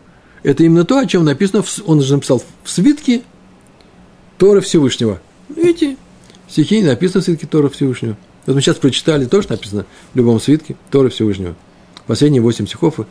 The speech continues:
из, э, книги Дворим. Но тот, кто говорит города-убежища, записанные в книге Иошуа, это же не свиток Торы Всевышнего.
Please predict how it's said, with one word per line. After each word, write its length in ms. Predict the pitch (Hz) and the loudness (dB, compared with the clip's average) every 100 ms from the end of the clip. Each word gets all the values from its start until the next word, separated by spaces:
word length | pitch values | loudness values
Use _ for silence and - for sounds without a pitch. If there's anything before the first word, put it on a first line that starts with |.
| - - | -16 -2
из, 340 | 131 127 117 - _ - | 0 0 -4 -12 _ -12
э, 160 | 113 104 | -4 -2
книги 280 | 98 120 110 | 0 2 2
Дворим. 300 | 101 92 71 - - _ _ _ - - - - - - | 2 0 -4 -16 -20 _ _ _ -20 -20 -20 -20 -16 0
Но 360 | 139 151 143 - - | 2 2 0 -6 -2
тот, 200 | 175 175 | 0 2
кто 100 | 170 | 0
говорит 460 | 139 156 165 156 - - _ _ _ | 2 4 4 2 -2 -20 _ _ _
города-убежища, 960 | - 131 151 160 151 139 247 277 214 160 | -2 0 2 4 4 4 2 2 0 0
записанные 460 | 131 135 147 131 135 | 0 0 -2 0 -2
в 60 | |
книге 320 | - 175 160 135 | 0 2 4 4
Иошуа, 480 | 123 117 - 254 | 2 0 0 2
это 100 | 147 | 2
же 100 | 120 | 2
не 80 | 151 | 0
свиток 300 | 151 240 - | 0 -4 -4
Торы 240 | - 190 160 | 0 2 2
Всевышнего. 500 | - 262 190 113 | -2 -2 -4 -8